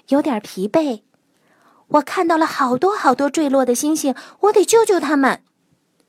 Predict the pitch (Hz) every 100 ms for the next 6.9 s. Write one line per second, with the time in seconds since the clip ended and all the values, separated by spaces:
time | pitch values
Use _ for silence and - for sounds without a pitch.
0 | _ _ _ _ - 247 214 214 277 330
1 | - _ _ _ _ _ _ _ - 233
2 | 180 156 165 - 165 147 175 180 180 190
3 | - 185 175 - 151 156 185 175 214 254
4 | 165 151 127 - - - 175 - 349 302
5 | 226 302 254 208 233 233 220 262 214 349
6 | 269 247 339 294 320 320 285 240 160